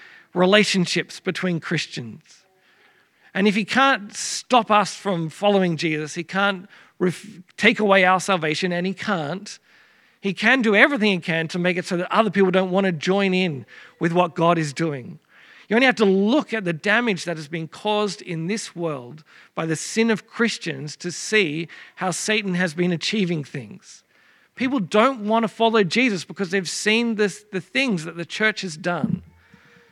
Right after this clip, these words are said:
And that is the work of Satan. And so we need to be people who stand against Satan so that we can be people who, who engage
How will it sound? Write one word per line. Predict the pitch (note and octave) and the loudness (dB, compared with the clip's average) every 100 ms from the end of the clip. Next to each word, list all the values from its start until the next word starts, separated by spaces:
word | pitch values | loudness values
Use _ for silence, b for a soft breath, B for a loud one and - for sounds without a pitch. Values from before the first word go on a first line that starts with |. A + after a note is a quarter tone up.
| b b b _ _ _ - | b b b _ _ _ -6
And | E3+ | 4
that | G#3+ C4 | 8 8
is | G3+ | 6
the | G#3 | 4
work | F#3+ A3 G#3+ | 4 2 0
of | F3+ | -6
Satan. | - F#3 E3 A#2 G2 _ _ _ _ _ _ _ _ _ _ _ _ _ _ | -2 -2 -4 -14 -18 _ _ _ _ _ _ _ _ _ _ _ _ _ _
And | F#3 | -2
so | A3+ | 2
we | A3 A3 | 4 4
need | G#3 C#4 A3+ | 4 2 0
to | |
be | B3 | -4
people | G3+ C#4 G#3+ | -2 -2 0
who | F3+ G#3 | 0 -2
stand | - - - A#3+ C4+ G3 E3+ | -4 -10 -4 0 2 0 0
against | F#3 E3+ G3 - - | -2 -2 -4 -4 -12
Satan | - E3 D#3 A#2 A2 _ _ _ _ _ _ _ _ _ _ _ _ _ | -6 -4 -4 -12 -18 _ _ _ _ _ _ _ _ _ _ _ _ _
so | - F#3+ | -8 -4
that | F3+ G3 | -2 -2
we | F3+ A3 C4 | -2 0 0
can | - G#3+ | -2 -2
be | G3 | -2
people | - F#3 E3 D#3+ D#3 D3+ _ _ _ _ _ _ _ _ _ _ | 0 0 0 -2 -4 -12 _ _ _ _ _ _ _ _ _ _
who, | - F#3 F#3+ G3 - - _ _ _ _ E3 | 0 2 2 0 -10 -20 _ _ _ _ 2
who | G3 | 4
engage | F#3 F3+ A3 G#3+ A#3+ F#3+ D3 - | 6 4 4 4 6 2 -2 -8